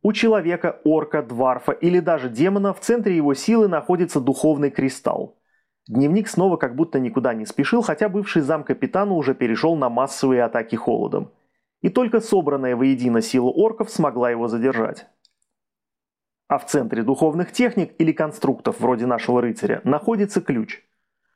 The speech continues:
Уничтожь его, и все развалится.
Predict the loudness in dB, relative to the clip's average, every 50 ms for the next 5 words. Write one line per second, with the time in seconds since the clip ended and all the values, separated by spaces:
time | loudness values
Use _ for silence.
0 | _ -4 0 2 2 2 0 0 0 0 0 0 0 0 0 2 0 0 -2 -4
1 | _ _ _ -2 -2 -2 0 2 0 2 2 2 -2 -2 -2 -2 -2 -4 -6 -10
2 | -8 -8 -8 -8 -10